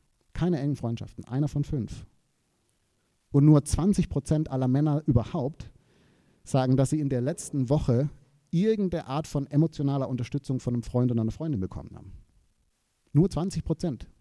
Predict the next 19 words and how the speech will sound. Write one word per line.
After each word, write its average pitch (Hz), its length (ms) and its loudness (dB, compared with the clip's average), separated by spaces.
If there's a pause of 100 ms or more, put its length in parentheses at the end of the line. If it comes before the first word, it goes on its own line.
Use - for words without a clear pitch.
(360)
haben - 160 -10
emotionale 135 640 -2
Unterstützung 113 560 -4
erlebt. - 420 -16 (1800)
Wobei 123 260 -4
auch 147 160 -6
interessant, 165 540 -4 (500)
die - 140 -8
einsamste 143 540 -4
Gruppe 143 440 0 (240)
laut 117 160 -4
Statistiken 120 760 -8
sind 104 160 -8
Frauen 113 420 -8 (340)
zwischen 110 320 -6
achtzehn 127 300 -8
und 110 120 -6
vierundzwanzig 107 560 -6
Jahren. 101 340 -6